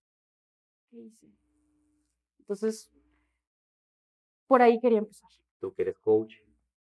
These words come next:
Speaker 2: sabes que a las metas hay que ponerles plazo.
Speaker 1: ¡Claro!
Speaker 2: ¿Cuándo va a ser el plazo para tu libro?
Speaker 1: Mira, quiero escribir todos los días, ponerme un horario.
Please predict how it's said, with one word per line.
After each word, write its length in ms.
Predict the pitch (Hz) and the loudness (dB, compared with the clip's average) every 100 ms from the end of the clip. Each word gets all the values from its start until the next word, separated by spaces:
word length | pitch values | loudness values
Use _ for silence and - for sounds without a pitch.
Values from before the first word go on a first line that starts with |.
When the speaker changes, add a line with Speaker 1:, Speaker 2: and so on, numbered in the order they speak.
| _ _ _ | _ _ _
Speaker 2:
sabes 240 | 78 87 - | -10 -10 -8
que 260 | 87 - _ _ - | -8 -8 _ _ -14
a 60 | |
las 120 | 92 90 | -12 -12
metas 260 | 98 101 | -16 -12
hay 80 | 95 | -10
que 100 | 95 | -10
ponerles 400 | - 90 90 90 - | -12 -20 -18 -18 -10
plazo. 220 | - - _ _ - | -10 -10 _ _ -6
Speaker 1:
¡Claro! 760 | 233 175 185 254 320 240 180 - _ _ _ _ _ _ _ _ | -2 0 4 6 6 4 0 -10 _ _ _ _ _ _ _ _
Speaker 2:
¿Cuándo 220 | - 101 98 | -8 -6 -8
va 40 | |
a 20 | |
ser 120 | 98 95 | -8 -12
el 60 | |
plazo 240 | 95 95 - | -12 -14 -14
para 100 | - | -10
tu 80 | |
libro? 200 | 95 95 - _ _ _ _ _ - | -8 -10 -12 _ _ _ _ _ -2
Speaker 1:
Mira, 360 | 233 269 214 185 | 4 6 6 4
quiero 240 | 269 277 | 6 6
escribir 580 | 403 - 294 254 302 - | 6 4 2 4 4 6
todos 240 | 311 302 330 | 8 10 8
los 200 | 269 214 | 6 4
días, 520 | 226 190 - - - | 2 0 -2 -18 -2
ponerme 360 | 220 233 226 262 | 0 2 2 4
un 100 | 254 | 4
horario. 460 | 214 160 151 165 | 6 4 2 -10